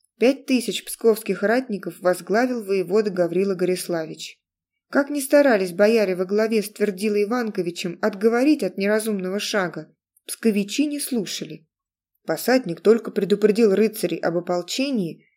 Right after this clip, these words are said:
передав о нём всё, что смог. Конечно, псковское ополчение, надеявшееся только на себя – ведь даже помощь из Новгорода не позвали. Рыцарями было бито.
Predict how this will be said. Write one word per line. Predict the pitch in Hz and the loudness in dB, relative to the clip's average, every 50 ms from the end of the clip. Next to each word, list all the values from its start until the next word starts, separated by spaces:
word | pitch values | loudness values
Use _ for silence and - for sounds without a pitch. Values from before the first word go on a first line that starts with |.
| _ | _
передав | - - 175 180 175 165 180 170 170 - | -2 0 2 4 6 6 4 4 2 -2
о | 165 | -6
нём | 156 165 208 254 254 | -2 -2 -2 -2 -2
всё, | - - - 180 | -4 -4 -4 -4
что | 185 - - 180 | -4 -4 -6 -6
смог. | 175 - - - 165 160 - - - _ _ _ _ _ _ _ _ _ _ - | -6 -6 -4 -6 -6 -6 -6 -12 -20 _ _ _ _ _ _ _ _ _ _ -4
Конечно, | - 277 320 359 392 349 - - 269 | 0 0 2 2 2 0 0 -4 -6
псковское | 262 - - 294 294 269 269 - - 254 | -6 -4 -2 0 0 0 0 0 0 0
ополчение, | 240 247 240 226 226 226 - 269 277 262 240 220 196 | 2 2 2 2 2 0 0 -2 0 0 -2 -4 -4
надеявшееся | 190 196 190 190 208 208 196 196 - 202 190 - 202 | -4 -4 -4 -2 -2 -2 -2 -2 -4 -4 -4 -6 -2
только | - - 208 196 202 - 190 | 0 0 0 0 0 -6 -6
на | 196 196 | -6 -6
себя – | 196 - 220 202 214 285 311 320 330 - _ _ _ _ _ _ | -6 -6 -6 -2 0 0 0 0 -2 -8 _ _ _ _ _ _
ведь | - 208 214 180 | -8 -6 -4 0
даже | 208 220 214 233 247 | 0 0 0 -2 -4
помощь | 247 269 269 247 247 254 - - | -2 -2 -2 -2 -2 -4 -4 -4
из | 294 285 | -4 0
Новгорода | 330 330 302 208 156 143 170 151 151 170 160 | 0 2 2 0 0 0 -2 -2 -2 -4 -6
не | 165 170 | -6 -2
позвали. | - 233 240 233 240 214 190 160 147 139 - _ _ _ _ _ _ _ _ _ _ _ | -2 -2 -2 -2 -2 -4 -4 -4 -6 -8 -12 _ _ _ _ _ _ _ _ _ _ _
Рыцарями | - 151 180 277 330 339 - - 285 277 269 269 269 262 | -4 0 2 2 2 2 0 -2 -2 -2 -2 -4 -4 -6
было | 208 160 165 180 202 202 202 190 | -4 -2 0 0 0 0 -4 -6
бито. | - - 147 135 135 - - 135 - | -6 -6 -8 -8 -8 -10 -12 -12 -12